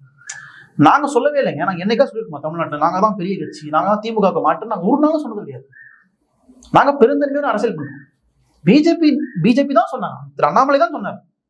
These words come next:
அப்ப நிரூபிச்சிருக்கணும்ல. அப்ப நிரூபிக்கலைன்னா, அப்ப உண்மையிலேயே நீங்க, உங்களுக்கு தமிழ்நாட்டுல பெரிய வாக்கு வங்கி இல்ல,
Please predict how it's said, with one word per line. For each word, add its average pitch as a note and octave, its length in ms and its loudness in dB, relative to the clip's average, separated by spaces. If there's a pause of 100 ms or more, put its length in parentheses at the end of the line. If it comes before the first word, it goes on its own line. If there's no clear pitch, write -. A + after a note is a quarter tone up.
அப்ப D4+ 180 -8
நிரூபிச்சிருக்கணும்ல. A3 680 0
அப்ப F3 220 -4
நிரூபிக்கலைன்னா, B3+ 560 2
அப்ப C#4+ 160 0
உண்மையிலேயே G3+ 340 0
நீங்க, G#3+ 200 2
உங்களுக்கு E3+ 400 -4
தமிழ்நாட்டுல F#3+ 520 0
பெரிய G3 280 0
வாக்கு E3 240 -4
வங்கி C#3 180 -4
இல்ல, B2 180 -4